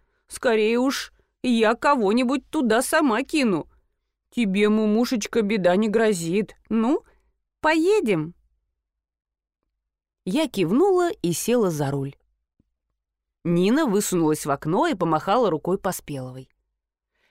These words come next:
"Эммочка, не волнуйтесь, мы скоро вернёмся". Чтобы прервать процедуру нежного прощания, я резко нажала на газ.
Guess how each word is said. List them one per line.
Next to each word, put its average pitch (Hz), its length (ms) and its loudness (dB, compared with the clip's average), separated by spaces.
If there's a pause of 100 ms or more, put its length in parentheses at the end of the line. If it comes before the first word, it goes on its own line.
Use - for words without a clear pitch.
(500)
"Эммочка, 240 560 0
не 277 100 4
волнуйтесь, 311 800 0 (120)
мы 339 180 0
скоро 440 280 2
вернёмся". 381 760 0 (1080)
Чтобы 349 380 -4
прервать 233 540 -2
процедуру 160 540 -4
нежного 143 460 -4
прощания, 254 720 -2 (280)
я 147 260 -2
резко 294 460 -6
нажала 165 460 -2
на 151 160 -4
газ. 135 380 -10